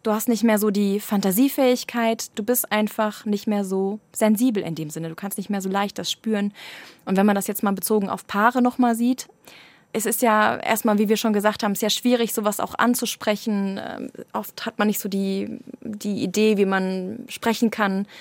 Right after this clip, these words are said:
oder eine adäquate Sprache, wie man das machen kann. Und es ist ja auch sehr, sehr schwierig und riskant,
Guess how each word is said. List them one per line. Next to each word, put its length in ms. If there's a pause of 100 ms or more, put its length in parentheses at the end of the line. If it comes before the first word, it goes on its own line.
(440)
oder 200
eine 280
adäquate 480
Sprache, 440
wie 80
man 120
das 140
machen 280
kann. 260
Und 200
es 80
ist 160
ja 120
auch 100
sehr, 240
sehr 140
schwierig 420
und 160
riskant, 520